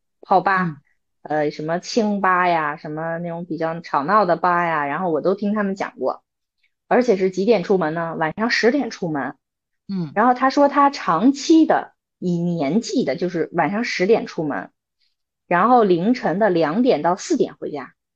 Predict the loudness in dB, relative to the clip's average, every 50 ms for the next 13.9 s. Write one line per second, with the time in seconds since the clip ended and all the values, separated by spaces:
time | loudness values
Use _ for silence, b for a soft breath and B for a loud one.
0 | _ _ _ _ _ _ _ _ _ _ -8 -6 -6 -6 -8 -10 -18 _ _ _
1 | _ _ -2 0 2 2 2 2 0 0 0 0 0 2 0 0 2 2 0 0
2 | -2 -6 -10 -12 -14 -14 -16 _ _ _ _ _ _ -4 -4 -4 -2 -2 2 2
3 | 4 4 4 4 4 4 2 2 2 2 0 -4 -4 -6 -6 -4 -4 -4 -6 -4
4 | -4 -4 -4 -4 -4 -2 -2 -2 -2 b b b b b b _ _ -8 -4 -4
5 | -2 0 2 4 4 6 6 4 2 0 0 -2 -2 -2 -2 -2 0 2 2 2
6 | 4 4 4 2 2 0 -2 -6 -4 -2 0 2 2 2 2 2 0 -2 -4 -4
7 | -6 -8 -12 -12 -8 -4 -2 -2 0 0 0 -2 -2 -4 -6 -6 -6 -6 -8 _
8 | b b b b b _ _ _ _ _ _ _ _ _ -12 -8 -6 -6 -2 -2
9 | -2 -2 -2 0 0 2 4 4 2 0 -2 -4 -6 -6 -4 -2 0 0 0 -2
10 | -6 -12 _ _ _ _ _ _ _ _ _ -2 0 0 0 0 -4 -6 -8 -6
11 | -4 -4 -4 -4 -4 -2 0 2 2 2 2 0 -2 -4 -6 -8 -8 -2 -2 -2
12 | 0 0 -2 -2 -2 -2 0 0 0 0 0 0 0 0 0 0 -2 -2 -2 0
13 | 0 2 2 2 2 0 -2 -2 -4 -4 -6 -8 -12 _ -16 -16 -16 -18